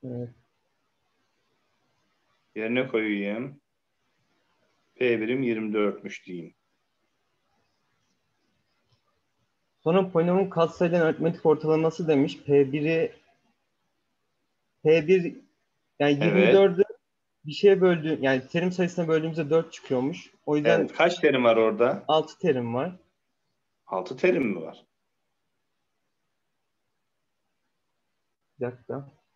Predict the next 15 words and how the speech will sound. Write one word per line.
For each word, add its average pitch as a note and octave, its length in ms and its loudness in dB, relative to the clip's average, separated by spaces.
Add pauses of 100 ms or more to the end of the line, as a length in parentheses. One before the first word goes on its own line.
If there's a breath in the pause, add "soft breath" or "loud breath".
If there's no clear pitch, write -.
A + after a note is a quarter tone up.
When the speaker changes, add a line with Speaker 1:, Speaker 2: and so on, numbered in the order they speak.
(240)
Speaker 2:
Önce A#2 280 0
bak. - 360 -4 (580)
Kaç C#3+ 280 2
terim D3 220 2
olduğunu C#3+ 240 0
şöyle C#3+ 400 2
bulursun. F#2+ 440 -4 (1160)
X C#3+ 220 -8
üzeri D3 300 0
birden C#3+ 340 2
başlıyorsun. C#3 1000 -2 (800)
N'e B2+ 260 0
kadar. G2 520 0 (240)
Doğru B2 240 0
mu? F#2+ 280 -10